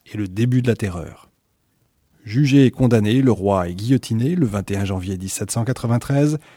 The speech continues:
tandis que la Convention laisse le pouvoir à un comité de salut public qui fait la chasse aux opposants.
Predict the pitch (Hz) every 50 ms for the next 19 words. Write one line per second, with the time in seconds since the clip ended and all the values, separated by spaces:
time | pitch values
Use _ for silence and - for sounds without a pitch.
0 | _ _ _ - 120 117 123 123 - 135 120 117 - - 123 120 120 117 - -
1 | 147 151 151 143 120 120 123 - - - - - 98 - - - 117 101 101 101
2 | 110 131 131 - 104 92 92 - - 104 101 101 - - 110 110 98 - - -
3 | - 135 139 147 135 143 135 127 131 151 160 - - - _ _ _ _ _ _
4 | _ _ - - 98 - 110 101 98 95 - - - 101 95 - - 110 98 107
5 | 120 107 - 117 107 92 87 85